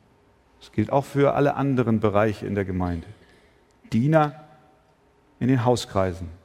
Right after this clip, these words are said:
wo immer wir das Wort austeilen, dass wir sie ermutigen und stärken und auferbauen. Ich glaube, das ist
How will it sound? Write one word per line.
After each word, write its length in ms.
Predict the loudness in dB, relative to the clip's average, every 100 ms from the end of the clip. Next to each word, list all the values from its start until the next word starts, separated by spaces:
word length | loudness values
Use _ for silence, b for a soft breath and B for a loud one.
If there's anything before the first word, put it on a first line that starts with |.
| _ _ _ _ _ _ _ _ _ _ _
wo 100 | -6
immer 220 | 0 2
wir 80 | 4
das 280 | 2 0 0
Wort 440 | 4 4 2 0
austeilen, 580 | -2 -2 -4 -8 -8 -10 -16 _ _ _ _ _ _ _ _ _ _ _ _ -6
dass 220 | -4 0
wir 100 | 0
sie 200 | 2 2
ermutigen 680 | 4 6 4 2 -4 -4 -10 -16 -20 _ _ -6
und 180 | -4 -2
stärken 540 | 2 4 4 2 -4
und 120 | -2
auferbauen. 460 | -2 0 0 -2 -2
Ich 60 | -2
glaube, 160 | 0
das 140 | 2 0
ist 220 | -6